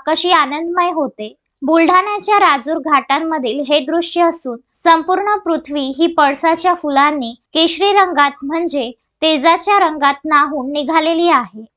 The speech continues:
पूर्वीच्या काळी जेव्हा या पळशाच्या झाडांना अशी फुलं यायची, त्याच वेळेस असं समजलं जात होतं की आता होळीचा उत्सव जवळ आलेला आहे. होळी म्हटलं म्हणजे हा हिंदू धर्मातील सर्व द्वेष,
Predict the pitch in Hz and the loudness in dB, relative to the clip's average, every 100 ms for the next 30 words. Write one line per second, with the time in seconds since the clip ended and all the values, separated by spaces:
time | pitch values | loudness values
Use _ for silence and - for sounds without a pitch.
0 | _ 330 339 370 392 440 427 370 339 311 | _ 2 4 2 2 0 2 2 2 -2
1 | 311 330 285 247 285 294 294 294 285 339 | -2 0 2 2 2 0 2 0 0 -2
2 | 339 359 302 294 240 277 302 233 240 - | 0 0 2 2 4 2 0 -4 -4 -8
3 | - 285 359 339 349 294 294 269 320 - | -10 -4 -4 -2 -2 0 2 2 0 -6
4 | 254 - _ _ 311 339 370 392 392 269 | -12 -12 _ _ 0 0 -2 -2 -2 -2
5 | 269 - 302 302 339 330 285 277 269 311 | -4 -6 -6 -4 -4 -2 0 0 -2 -2
6 | 320 269 247 269 330 330 226 226 _ _ | 0 2 0 0 -4 -4 -4 -6 _ _
7 | 311 - 320 330 415 349 302 311 311 359 | -2 2 0 0 -2 0 -2 -4 0 0
8 | 349 339 262 294 269 302 320 320 285 285 | 0 -2 -4 -2 -2 0 2 2 2 2
9 | 294 320 240 - 226 - _ - 302 294 | 2 2 0 -4 -18 -20 _ 0 4 4
10 | 359 381 330 277 294 330 359 - 240 254 | 2 0 -2 -2 0 0 -4 -6 -8 -10
11 | _ 320 370 359 320 370 403 392 339 349 | _ -2 0 -4 -4 -2 0 0 4 2
12 | 349 269 269 269 - 320 302 349 269 254 | 2 -4 -8 -6 0 2 4 2 0 -2
13 | 262 269 | -2 -4